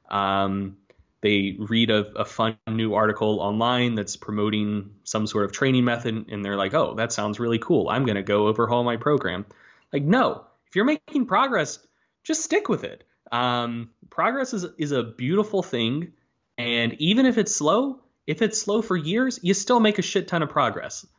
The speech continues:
Like, progress is beautiful. If you're making progress, don't mess with anything. If you're not making progress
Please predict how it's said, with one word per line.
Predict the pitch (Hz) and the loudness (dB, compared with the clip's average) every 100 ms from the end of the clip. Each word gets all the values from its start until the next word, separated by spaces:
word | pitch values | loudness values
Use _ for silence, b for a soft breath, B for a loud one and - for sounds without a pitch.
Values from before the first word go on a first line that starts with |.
| - | -12
Like, | 117 - | -12 -2
progress | 185 196 185 - | 2 4 2 0
is | 135 | -6
beautiful. | 120 104 95 - - | -4 -6 -6 -12 -12
If | 123 | -6
you're | 135 | -2
making | 170 196 165 | 0 0 0
progress, | 156 151 147 143 | 2 4 2 0
don't | 131 120 | -2 0
mess | 104 - | -2 -6
with | 110 | -12
anything. | - - - 50 - b b b b b b b - | -12 -14 -14 -16 -18 b b b b b b b -6
If | 123 | -2
you're | 139 | 0
not | 151 208 | 2 2
making | 185 175 170 | 2 -2 -4
progress | 160 151 147 139 135 135 - | -4 -2 0 0 -2 -4 -10